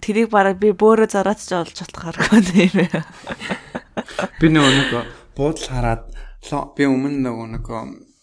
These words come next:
Speaker 2: бас гайгүй буудал дандаа буухаг хичээсэн. Тэгээ одоо
Speaker 1: Мгм.
Speaker 2: энэ одоо бас Лондонд очиж байгаа юм чинь бас Лондонгийн гоё юм үзье гэж бодоод, м, буудлуудыг харсан чинь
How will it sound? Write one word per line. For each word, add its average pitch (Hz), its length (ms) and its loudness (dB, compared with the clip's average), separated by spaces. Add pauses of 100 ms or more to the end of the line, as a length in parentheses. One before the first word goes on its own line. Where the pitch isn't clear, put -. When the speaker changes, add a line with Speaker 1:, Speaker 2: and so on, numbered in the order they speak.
(500)
Speaker 2:
бас - 160 -8
гайгүй 127 340 -2 (220)
буудал 117 320 -6 (320)
дандаа 113 400 -4
буухаг 110 400 -8 (240)
хичээсэн. 165 560 -6 (260)
Тэгээ 123 220 0
одоо 156 160 0
Speaker 1:
Мгм. - 20 2
Speaker 2:
энэ 123 220 2
одоо 117 120 -6
бас - 200 -14
Лондонд 123 320 -2
очиж - 100 -10
байгаа 117 140 -4
юм - 80 -2
чинь 110 100 -4
бас - 140 -14
Лондонгийн 120 420 -6
гоё 110 140 -6
юм 110 160 -6
үзье 110 240 -8
гэж 110 160 -10
бодоод, 107 280 -10 (1080)
м, 117 320 -6
буудлуудыг 120 400 -8
харсан 107 280 -12
чинь 110 220 -8